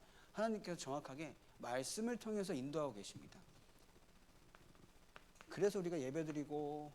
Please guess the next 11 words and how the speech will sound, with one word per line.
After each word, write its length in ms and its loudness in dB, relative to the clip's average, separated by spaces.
사모늘도 520 -2
하고 360 -6
강단 280 0
메시지 220 -2
붙잡고 320 -6
일 100 -8
동안 180 -8
내내 400 -8
기도하면서 480 0
하는 220 -4
거죠. 200 -12